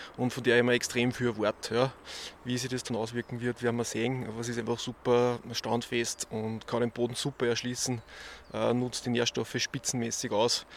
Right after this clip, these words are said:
ähm, und schaut einfach auch optisch, so eine riesen Douglasie schaut einfach schon wirklich gut aus, also die macht wirklich was her. Und dass ich vielleicht noch, ja, als, als Laubbaum würde ich sagen, ja, da gefällt mir auch die Eiche extrem gut. Äh,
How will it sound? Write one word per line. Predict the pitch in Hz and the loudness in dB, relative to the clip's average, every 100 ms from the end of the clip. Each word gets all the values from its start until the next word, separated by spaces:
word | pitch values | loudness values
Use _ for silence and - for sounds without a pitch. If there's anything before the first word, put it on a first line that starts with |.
| - - - - - | -16 -16 -18 -16 -8
ähm, | 113 113 117 117 120 120 117 | -2 2 2 2 2 -2 -2
und | 113 113 | -4 -2
schaut | - 117 | 2 2
einfach | 117 120 117 - - - - | 2 2 -2 -6 -16 -12 -2
auch | 113 - | 0 0
optisch, | 139 - 131 117 - - | -6 -2 0 2 2 2
so | 117 | 2
eine | 117 | 2
riesen | 123 120 113 | 0 -2 -4
Douglasie | 113 - 104 113 | -4 -2 -2 -2
schaut | 117 113 | -2 -2
einfach | 117 113 | -2 -4
schon | 117 113 117 | -4 -4 -4
wirklich | 120 117 | -6 -6
gut | 120 113 | -4 -2
aus, | 95 110 | -2 -2
also | 113 | -4
die | 117 | -2
macht | 117 - | -4 -4
wirklich | 120 113 113 | -8 -6 -6
was | - | -4
her. | 95 - - - - - - - - - - - | -6 -6 -16 -14 -10 -10 -10 -12 -14 -16 -18 -10
Und | 120 113 | -6 6
dass | 131 127 | 6 8
ich | |
vielleicht | 139 147 - | 10 10 10
noch, | 147 143 131 123 - - - 120 | 6 6 4 -4 -14 -20 -10 0
ja, | 127 139 143 | 8 10 12
als, | 139 - - - - - | 8 2 -8 -18 -18 -4
als | 127 117 | 0 8
Laubbaum | 127 - 165 160 165 156 135 127 131 | 10 12 12 12 10 4 -2 -8 -6
würde | 127 135 | 0 2
ich | 127 | 4
sagen, | 131 123 | 4 6
ja, | 120 | 4
da | |
gefällt | 120 117 117 | 4 2 2
mir | 120 | 0
auch | 117 | 0
die | - - | -2 0
Eiche | 107 - 117 | 0 0 -2
extrem | - 117 117 | -2 -4 -2
gut. | 117 123 - - - - 113 | 0 0 -2 -14 -16 -8 0
Äh, | 117 | 2